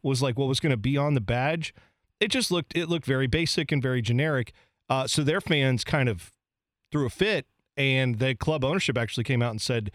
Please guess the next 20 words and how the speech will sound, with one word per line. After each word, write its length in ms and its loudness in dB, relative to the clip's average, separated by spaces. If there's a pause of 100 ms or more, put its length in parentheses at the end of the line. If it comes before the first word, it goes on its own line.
(280)
"You 60 -2
know 100 0
what? 220 -2
We 100 -2
missed 220 -2
the 80 0
mark. 220 0
We're 80 0
gonna 100 0
start 260 0
over." 320 -4 (240)
So 340 0
John 260 0
and 100 2
I 80 2
talked 300 -2
a 20 -2
little 160 0
bit 100 -4
about 380 0